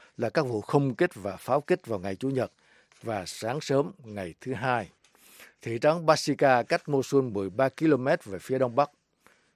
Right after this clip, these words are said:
Mosul là thành phố lớn nhất của Iraq, hiện vẫn còn dưới sự kiểm soát của nhà nước Hồi giáo. Quân đội chính phủ Iraq cùng với lực lượng Peshmerga đã mở một cuộc tấn công để chiếm lại Mosul cách đây ba tuần. Các lực lượng Iraq đã vào được vòng ngoài thành phố vào cuối tuần qua,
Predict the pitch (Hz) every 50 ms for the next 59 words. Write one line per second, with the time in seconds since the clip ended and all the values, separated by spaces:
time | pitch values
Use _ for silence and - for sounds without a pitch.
0 | _ _ - 147 151 135 - 160 160 143 127 - 113 104 95 123 135 151 175 170
1 | 160 165 180 190 180 175 180 190 _ _ - 117 117 131 127 - - 147 143 123
2 | 135 156 151 _ - - 110 107 107 107 101 104 123 143 139 120 101 98 110 135
3 | 131 - 135 - - 190 196 127 127 - - 156 165 170 _ - - 113 104 92
4 | 85 92 120 - 95 92 82 90 95 104 139 160 - _ _ _ _ _ _ _
5 | _ _ _ _ _ - - - _ - - 170 175 147 120 127 127 185 170 -
6 | 135 151 156 147 147 165 175 - - - 123 107 104 104 95 117 165 147 117 -
7 | - 104 95 92 92 _ _ _ _ _ _ _ _ _ - - 151 - - -
8 | 131 120 113 110 120 113 104 98 _ - - - _ _ - - - 120 139 131
9 | 120 131 151 151 117 - 110 95 - - 139 165 196 190 - 139 131 117 107 98
10 | - 151 156 147 120 101 92 101 117 120 - - 135 120 113 101 - 127 127 127
11 | 110 113 113 110 - - 101 78 - _ _ _ _ _ _ _ _ _ _ _
12 | _ _ _ _ - 143 151 - - 117 92 85 98 98 104 110 117 127 151 156
13 | - 127 120 113 107 104 98 95 95 98 101 107 107 120 113 107 107 117 117 113
14 | 113 110 104 - - 98 90 - - 120 135 151 135 110 95 - - 139 147 123
15 | 110 - - 110 107 98 -